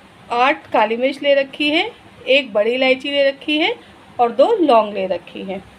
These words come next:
ये जो खड़ा मसाला है, हम इसमें डाल दे रहे हैं तेज पत्ते, काली मिर्च, बड़ी इलायची और लौंग। ये देखिए, इसमें एक चुटकी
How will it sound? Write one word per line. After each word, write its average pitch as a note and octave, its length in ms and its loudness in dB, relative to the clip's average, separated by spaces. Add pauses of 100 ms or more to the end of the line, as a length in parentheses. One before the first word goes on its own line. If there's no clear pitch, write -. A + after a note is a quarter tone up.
(300)
ये A#3+ 80 -4
जो C4+ 140 -4
खड़ा C4 240 2
मसाला B3+ 420 0
है, C#4+ 260 -2
हम A3+ 220 -6
इसमें A3 260 -8
डाल G3+ 220 0
दे A#3 140 2
रहे B3 140 -2
हैं E4+ 160 -2 (560)
तेज G3+ 200 -4
पत्ते, A3+ 460 0 (1400)
काली G#3 280 0
मिर्च, D4 320 -2 (120)
बड़ी G#3 240 0
इलायची A#3 520 0
और B3 180 0
लौंग। F#3 280 -4 (840)
ये A#3 160 -6
देखिए, C#4+ 480 -4 (440)
इसमें C4 260 -2
एक C4 380 -2
चुटकी C#4+ 400 -2